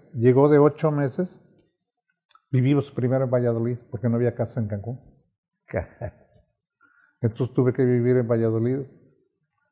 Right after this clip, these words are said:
Speaker 1: de septiembre, desde septiembre, y yo venía y iba tres veces a la semana a Cancún. Entonces él ya, este, y hasta, entonces me co-, el señor,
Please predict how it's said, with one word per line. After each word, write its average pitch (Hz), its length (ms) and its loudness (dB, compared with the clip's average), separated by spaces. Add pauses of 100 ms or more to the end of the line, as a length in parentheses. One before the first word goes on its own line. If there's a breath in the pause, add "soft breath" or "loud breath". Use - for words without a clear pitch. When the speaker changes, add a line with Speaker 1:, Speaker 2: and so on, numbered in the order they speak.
(120)
Speaker 1:
de 117 100 0
septiembre, 131 760 -2
desde 113 320 -6
septiembre, 131 580 -6 (360)
y 117 140 -2
yo 123 120 2
venía 120 320 0
y 120 120 0
iba 113 540 -6
tres 120 200 0
veces 120 220 -4
a 117 40 -2
la 101 440 -8
semana 117 420 -6
a 139 380 -14
Cancún. 117 400 -8 (1500)
Entonces 120 180 -4
él 113 80 -4
ya, 123 200 2
este, 107 800 -6 (680)
y 127 100 2
hasta, 120 540 2
entonces 147 420 -8 (120)
me 143 320 -6
co-, 156 180 -6
el 147 160 -6
señor, 170 400 2